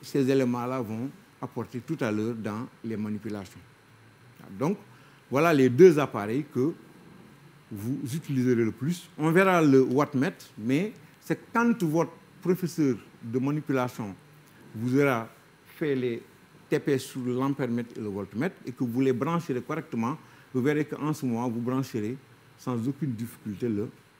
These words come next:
wattmètre. Et là, vraiment, vous savez beaucoup de choses, mais on va vous donner encore un élément d'une importance capitale qui permet d'utiliser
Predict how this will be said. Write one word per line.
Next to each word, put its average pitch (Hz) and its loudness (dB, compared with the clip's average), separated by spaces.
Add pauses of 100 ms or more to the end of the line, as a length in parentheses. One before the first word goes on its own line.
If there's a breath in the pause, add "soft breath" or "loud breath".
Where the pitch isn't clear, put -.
wattmètre. 92 -12 (3250)
Et 175 4 (120)
là, 147 0 (260)
vraiment, 151 0 (840)
vous 127 -6
savez 139 0
beaucoup 135 0
de 135 2
choses, 117 -4 (960)
mais 120 -2
on 139 -2
va 139 2
vous 123 -4
donner 123 -2
encore 127 -2 (280)
un 151 4
élément 127 0 (800)
d'une 131 -6
importance 120 -10
capitale 98 -8 (280)
qui 139 -8
permet 135 2
d'utiliser 127 -2